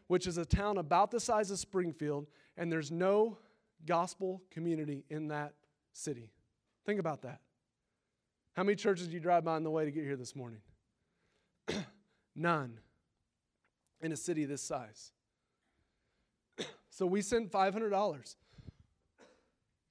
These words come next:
We send five hundred dollars a month to support their work.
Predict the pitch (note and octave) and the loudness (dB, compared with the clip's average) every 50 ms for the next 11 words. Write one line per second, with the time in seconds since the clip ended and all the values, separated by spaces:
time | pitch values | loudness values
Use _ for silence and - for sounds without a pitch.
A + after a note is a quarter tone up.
0 | _ _ _ _ _ _ _ _ _ _ _ _ _ _ _ _ _ _ _ _ | _ _ _ _ _ _ _ _ _ _ _ _ _ _ _ _ _ _ _ _
1 | _ _ _ _ _ _ _ _ _ _ _ _ _ _ _ _ _ _ _ - | _ _ _ _ _ _ _ _ _ _ _ _ _ _ _ _ _ _ _ -6
2 | - E3+ - G3 F#3 F3 - G3 G3 G#3 G3 A3 A3 G#3+ G#3+ A3 G#3+ F#3+ G#3 G3 | -6 -2 0 0 0 2 2 2 2 2 2 2 2 4 4 4 4 2 0 -4
3 | F#3+ G3 G3+ F#3+ D#3+ C#3 - _ _ _ - - - D#3 - - C#3+ - - G3 | -4 -2 -2 -2 -4 -6 -10 _ _ _ -16 -12 -12 -10 -10 -10 -8 -4 -2 -2
4 | F#3 F3 - F3+ F#3 F3+ F#3 F3+ F3+ E3+ - _ - | 0 -2 -2 -6 -6 -6 -8 -10 -14 -16 -20 _ -20